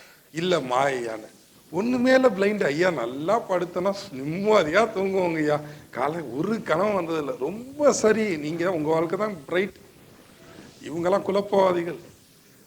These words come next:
கையை தூக்குனவங்கெல்லாம் சாமியை பார்த்தா, பூதத்தை பார்த்தா, என்ன பார்த்தான்னு சொல்லிட்டு இருக்காங்க பார்த்தீங்களா? இவங்கெல்லாம் நம்பாதீங்க. யாருக்கெல்லாம் எதுவுமே வரல, நீங்க எல்லாம் பாக்கியசாலிகள்.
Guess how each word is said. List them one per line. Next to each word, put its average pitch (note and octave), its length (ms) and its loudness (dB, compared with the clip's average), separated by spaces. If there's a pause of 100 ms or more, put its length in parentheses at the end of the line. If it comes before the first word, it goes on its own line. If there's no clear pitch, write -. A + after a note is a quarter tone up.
(140)
கையை D#3 200 2
தூக்குனவங்கெல்லாம் C#3+ 640 -4
சாமியை C#3+ 380 0
பார்த்தா, C#3+ 280 -2 (120)
பூதத்தை D3 420 -4
பார்த்தா, C#3 260 -2
என்ன C#3 160 -8
பார்த்தான்னு D3 360 -6
சொல்லிட்டு C3+ 240 -8
இருக்காங்க B2 200 -10
பார்த்தீங்களா? A#2+ 380 -8
இவங்கெல்லாம் D3 340 -4
நம்பாதீங்க. C#3 460 -6 (1160)
யாருக்கெல்லாம் G#3 800 8
எதுவுமே G#3+ 300 6 (100)
வரல, F#3+ 240 8 (1600)
நீங்க F3 200 0
எல்லாம் D#3+ 300 0
பாக்கியசாலிகள். A#2 680 -6